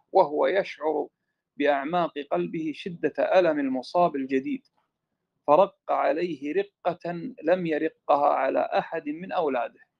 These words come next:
فكان يعظم قدره ويقدمه على أولاده، ويكرمه غاية الإكرام، ويجلسه على فراشه الخاص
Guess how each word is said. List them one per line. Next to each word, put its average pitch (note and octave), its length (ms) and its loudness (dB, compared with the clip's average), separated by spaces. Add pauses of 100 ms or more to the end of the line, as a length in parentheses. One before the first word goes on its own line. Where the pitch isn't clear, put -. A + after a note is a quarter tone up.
(340)
فكان F3 420 2
يعظم D#3+ 760 -2 (100)
قدره C3 320 2 (320)
ويقدمه D#3+ 880 -4
على F#3 280 4
أولاده، D#3+ 460 0 (500)
ويكرمه G3+ 880 -4
غاية A3 360 2
الإكرام، - 460 -6 (280)
ويجلسه F3 840 -2
على G#3 280 2
فراشه D#3 520 2
الخاص - 640 -6